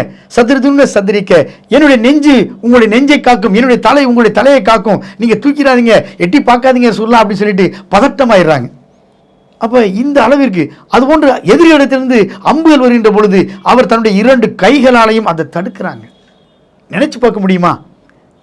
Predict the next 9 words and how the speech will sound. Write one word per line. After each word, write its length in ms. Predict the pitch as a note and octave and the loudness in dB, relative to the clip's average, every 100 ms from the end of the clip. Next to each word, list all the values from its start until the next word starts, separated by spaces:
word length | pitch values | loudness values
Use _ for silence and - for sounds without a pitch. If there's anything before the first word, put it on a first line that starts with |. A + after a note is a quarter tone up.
| D3+ | 0
எதிரிலிருந்து 420 | B3+ D#4 C#4+ C#4+ C4 | 2 4 2 2 2
வரக்கூடிய 300 | B3 A#3+ G3+ | 2 0 0
அம்பை 220 | B3 D4 C4+ - - - | 0 0 0 0 -8 -2
கைகளால் 460 | G3+ D#4 D4+ C4+ G#3 | 2 4 4 2 0
தடுப்பது 300 | A3 G3+ A3+ | -4 -2 -2
என்பது 180 | G#3+ G3+ G3 | 0 -2 0
சாதாரண 300 | F#3+ G#3+ G3 | 0 0 -2
விஷயமா? 280 | D3 D#3+ D3+ C3 - _ _ _ _ _ _ - | -4 -4 -4 -4 -10 _ _ _ _ _ _ -8
அந்த 140 | G#3+ | -4